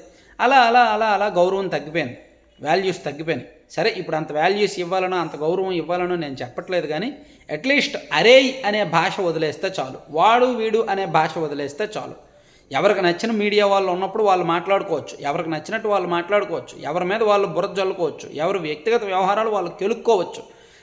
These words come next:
కానీ అరేయ్ ఒరేయ్ అనే భాష, వాడు వీడు అనే భాష ప్రెస్ మీట్లలో రాజ్యసభ సభ్యుడి హోదాలో ఉన్న వ్యక్తికి సబబు కాదు.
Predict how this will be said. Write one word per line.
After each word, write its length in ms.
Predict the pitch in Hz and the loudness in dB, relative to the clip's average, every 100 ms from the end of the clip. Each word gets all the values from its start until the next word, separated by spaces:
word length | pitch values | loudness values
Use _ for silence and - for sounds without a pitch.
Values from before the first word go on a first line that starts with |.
| _ | _
కానీ 180 | 180 208 | -2 0
అరేయ్ 380 | 202 160 214 240 | 0 4 8 8
ఒరేయ్ 320 | 214 202 202 - | 6 2 0 0
అనే 160 | 175 | -2
భాష, 320 | 160 147 135 156 147 - - 139 | 0 0 0 -2 -4 -8 -14 0
వాడు 300 | 151 214 233 | 4 6 6
వీడు 320 | 214 190 190 | 2 2 4
అనే 220 | 180 165 | 2 0
భాష 320 | 139 139 127 131 - - - _ | 0 -2 -2 -6 -6 -12 -20 _
ప్రెస్ 340 | 156 156 - 269 | 0 0 -2 0
మీట్లలో 640 | 262 - 165 151 151 - - - | 0 0 0 0 -2 -4 -14 -2
రాజ్యసభ 580 | 165 220 196 233 220 202 | 2 2 2 -2 -2 -2
సభ్యుడి 380 | 220 185 208 | -2 0 2
హోదాలో 540 | 190 190 185 185 180 175 | 4 4 6 4 4 2
ఉన్న 240 | 170 170 | 2 0
వ్యక్తికి 680 | 151 151 - 139 156 170 - - | -2 -4 -6 -10 -6 -8 -8 -20
సబబు 560 | - 160 160 175 208 - | -4 0 4 4 4 2
కాదు. 760 | 143 127 120 120 165 151 85 | -2 0 -2 -2 0 -2 -4